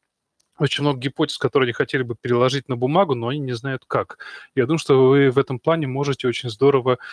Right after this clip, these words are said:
этим людям помочь и, опять же, двинуть российскую науку вперед на шаг, ну и, опять же, развить, э, критическое мышление и научные знания, опять же, практик-, э, методологию, э, создания и оценки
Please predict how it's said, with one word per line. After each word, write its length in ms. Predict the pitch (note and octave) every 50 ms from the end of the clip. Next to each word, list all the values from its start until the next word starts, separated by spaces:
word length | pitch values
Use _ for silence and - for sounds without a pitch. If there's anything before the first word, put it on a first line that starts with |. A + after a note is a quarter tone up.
| - - _
этим 200 | C3 - - A#2+
людям 160 | B2 A#2+ B2 A2+
помочь 380 | - A#2+ A2+ C#3 F3 - - B2
и, 40 |
опять 220 | G#2+ - - B2+ -
же, 100 | - B2
двинуть 400 | G#2+ A2 A2 B2+ C#3 D3+ - - - - - - _ _ _
российскую 480 | - B2+ C3+ - - C#3 - - C#3+ B2
науку 280 | A#2+ A#2 C3+ - -
вперед 400 | - _ - A#2+ A2+ C3+ D3 -
на 100 | B2 A2+
шаг, 420 | - - - C3 A#2+ - - - - A2 G#2
ну 140 | A2 A2 B2
и, 240 | C#3 C#3 C3 B2+ A#2+
опять 260 | A2+ G#2+ - C3+ B2
же, 140 | A2+ A#2+ A2+
развить, 460 | A#2 A#2 G#2+ A#2 A#2 C3 D#3 - - - - - - - - _ _ _ _ -
э, 240 | D3 C3+ B2 B2 A#2 -
критическое 460 | C3+ A#2+ A#2+ D#3 D3 - - - B2+
мышление 640 | B2 A#2+ - - C3 C3 D#3+ D#3 D3 C3+ A#2 A2 A2
и 440 | A#2 B2 C3+ C3+ C#3 C3 A#2+ A#2 A#2
научные 640 | A2 A2 A2+ B2 C#3 - - - - C3+ B2+ B2 - - - - - - _ _
знания, 540 | B2+ - A#2+ A#2 A#2+ C3+ C#3 C#3 B2+ A2+ G#2+
опять 220 | - - A#2 G#2+
же, 460 | - - G#2+ G#2 G2+ G2+ A2 C3 A2+ - _ - A2+ G#2 _ -
практик-, 420 | C3+ B2+ B2 A#2 - - B2+ - -
э, 220 | D3 D3 C3+ C3 B2
методологию, 760 | C3+ C3 - C3+ C#3 C#3+ C3+ D3 D3 C3+ B2 B2+ A#2+ A2+ - - - - - _ _ - -
э, 340 | - C#3 C3 B2 B2 B2 A#2
создания 560 | - - D#3 D3 C3 B2+ E3 D3+ C#3+ C#3 B2+
и 40 | B2+
оценки 560 | B2+ - - - C#3+ C3 A2+ - B2 A2+ A2